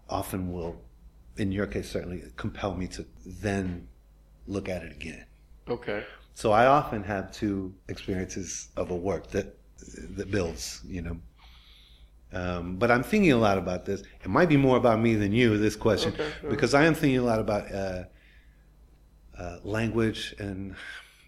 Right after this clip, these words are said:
Speaker 1: you know, how much you wanna define, how much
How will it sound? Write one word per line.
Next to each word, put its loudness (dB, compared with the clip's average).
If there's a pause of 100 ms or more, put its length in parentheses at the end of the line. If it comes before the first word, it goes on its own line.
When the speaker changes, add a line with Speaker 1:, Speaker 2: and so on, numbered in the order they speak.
(460)
Speaker 1:
you -2
know, -4
how -2
much -2
you -2
wanna -4
define, -6
how -6
much -4